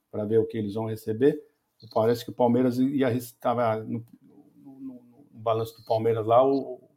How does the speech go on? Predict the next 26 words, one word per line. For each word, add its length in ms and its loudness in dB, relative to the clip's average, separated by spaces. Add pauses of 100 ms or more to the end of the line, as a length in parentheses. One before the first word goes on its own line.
(460)
até 340 -2
chegar 280 4
até 180 2
as 160 6
quartas 420 6
de 120 0
finais, 640 -2 (320)
ahn, 840 -4 (280)
da 120 -2
Libertadores, 880 8
até, 260 4
acho 320 4
que, 80 0
o 80 2
quarto 440 8
lugar 360 4
do 100 -2
Brasileiro, 1000 6 (200)
até, 840 4 (720)
foi 180 -8
assim, 280 2
assim 200 -2
que 80 -10
eles 180 -8
fazem, 400 0
né? 200 -10